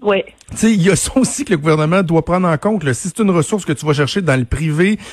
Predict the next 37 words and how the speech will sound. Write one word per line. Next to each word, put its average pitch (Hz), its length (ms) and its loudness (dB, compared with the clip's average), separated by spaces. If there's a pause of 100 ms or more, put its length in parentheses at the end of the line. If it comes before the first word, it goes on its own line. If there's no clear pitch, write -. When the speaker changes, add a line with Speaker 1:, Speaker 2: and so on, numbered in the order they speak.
(140)
Speaker 2:
dans 120 200 0
l'aide 175 240 2
à 185 80 2
domicile 165 460 0
ou - 40 -4
quoi 170 160 0
que - 60 -12
ce 147 100 0
soit, 190 300 0
tu - 140 -8
peux 131 120 -2
pas 220 160 0
la 180 120 2
calculer 151 420 -4
comme 139 180 0
étant 175 200 2
un 165 180 2
ajout 147 320 2
parce 170 160 0
que 170 80 -2
c'est, 160 280 -2 (280)
c'est - 160 -4
une 156 60 2
soustraction - 760 -2
de 185 80 0
l'autre 160 160 0
côté 160 320 0
que - 100 -12
tu - 120 -6
fais, 233 240 0
là. 220 140 -4 (1120)
Speaker 1:
Ouais, 208 280 0
non, 208 260 0
et 214 140 2 (140)
c'est, 214 260 4
euh, 190 280 -2
et 196 120 -4